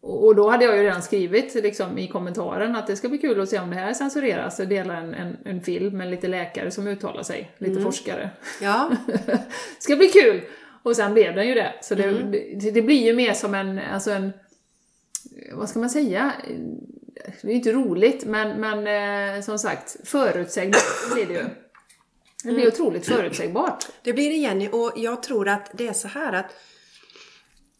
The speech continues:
Speaker 2: den här censuren har ju förekommit hela tiden, fast vi har inte sett den innan. Nu syns den framför våra ögon. Nu, nu, nu kan vi verkligen se det.
Speaker 1: Mm.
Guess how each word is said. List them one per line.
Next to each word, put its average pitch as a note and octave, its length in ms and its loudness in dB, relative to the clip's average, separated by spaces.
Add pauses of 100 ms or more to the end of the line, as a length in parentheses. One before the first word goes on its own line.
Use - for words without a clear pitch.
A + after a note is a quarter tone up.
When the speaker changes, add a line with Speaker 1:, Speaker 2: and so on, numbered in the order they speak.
(360)
Speaker 2:
den A#3+ 200 -8
här F#3 120 -6
censuren C4+ 960 2
har G3+ 260 -6
ju F#3+ 280 -4 (360)
förekommit F3+ 880 -6
hela D#3+ 240 -10
tiden, A3+ 440 -8 (280)
fast A3 220 -6
vi F#3 80 -6
har E3+ 120 -10
inte A#3+ 240 -8
sett - 400 -4
den B3+ 160 -4
innan. F#3+ 320 -4 (540)
Nu F#3+ 180 -6
syns F#3 440 -4
den G3 180 -8
framför F3+ 340 -10
våra D#3+ 260 -10
ögon. F#3 640 -6 (600)
Nu, - 200 -14
nu, G#3 160 -4 (120)
nu G#3+ 100 -4
kan G3+ 220 -10
vi E3 100 -8
verkligen F3 400 -10
se - 360 -6
det. A#3 160 -12 (280)
Speaker 1:
Mm. F#3 160 -8